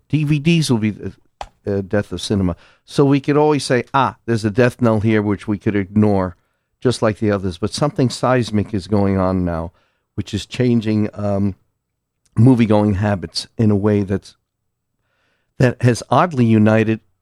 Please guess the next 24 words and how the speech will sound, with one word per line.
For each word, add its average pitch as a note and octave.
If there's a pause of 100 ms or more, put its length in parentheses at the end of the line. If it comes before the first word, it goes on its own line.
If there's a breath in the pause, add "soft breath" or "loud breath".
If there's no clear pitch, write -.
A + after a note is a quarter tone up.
(140)
distributors A#2+ (180)
and A#2
exhibitors A#2
like G#2
me. B2 (580)
Movie A2 (540)
industry B2+
is A2+
divided G#2+
into A2
three A#2
tiers: B2
production, B2+
distribution, A2+
and G#2
exhibition. A#2+ (2000)
But C3+ (100)
with C3
the C3
influx E3
of A2+
Amazon C3 (140)
and G#2+
Netflix, -